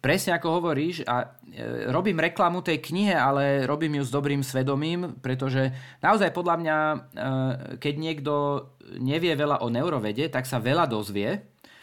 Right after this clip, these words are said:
A je to napísané výborne, takže, e, pre mňa nebolo tam veľa nových vecí,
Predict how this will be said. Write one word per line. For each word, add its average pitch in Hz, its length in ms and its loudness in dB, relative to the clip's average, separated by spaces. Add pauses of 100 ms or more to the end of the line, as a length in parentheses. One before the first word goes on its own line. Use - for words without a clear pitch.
(220)
A 110 200 0
je 131 160 2
to 214 160 0
napísané 180 1040 0
výborne, 170 760 0
takže, 175 480 2
e, 170 60 -4 (880)
pre 151 220 2
mňa 240 180 6
nebolo 226 320 2
tam 220 200 0
veľa 180 220 2
nových 123 440 2
vecí, 107 320 -4